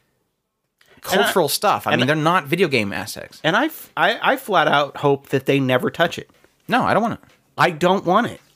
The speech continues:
Speaker 1: I want it to be what it is right now. It is still perfect.
Speaker 2: Yeah, yeah.
Speaker 1: But that's
Speaker 2: I, I
Speaker 1: me.
Speaker 2: think at some point they have to tell us why the hell they decided to come in with modern clothes, because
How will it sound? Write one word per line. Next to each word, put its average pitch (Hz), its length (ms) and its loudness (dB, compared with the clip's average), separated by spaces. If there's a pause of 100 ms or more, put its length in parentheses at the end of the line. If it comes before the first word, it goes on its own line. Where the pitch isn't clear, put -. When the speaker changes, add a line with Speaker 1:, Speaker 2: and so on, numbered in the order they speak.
Speaker 1:
I 147 160 4
want 170 300 2
it 233 160 -4
to 254 100 0
be 147 320 2
what 135 260 0
it 165 100 0
is 123 300 0
right 123 240 0
now. 117 320 -2
It 135 180 2
is 160 160 0
still 120 440 0 (140)
perfect. - 540 -6 (760)
Speaker 2:
Yeah, 117 80 -16 (240)
yeah. 127 60 -20 (1600)
Speaker 1:
But 117 100 -2
that's 143 200 2
Speaker 2:
I, 151 60 4
I - 20 2
Speaker 1:
me. 175 80 -2
Speaker 2:
think 175 140 0
at 160 100 2
some 147 200 0
point 160 240 -4
they 120 80 -4
have 135 220 -2
to 117 300 -4 (380)
tell 180 220 0
us 147 120 -2
why 117 260 0
the 131 100 0
hell 139 260 -2
they 113 100 2
decided 113 420 0
to 107 80 -2
come 131 260 -2
in 294 160 0
with 160 180 -2
modern 101 300 2
clothes, 113 260 2
because 107 520 -2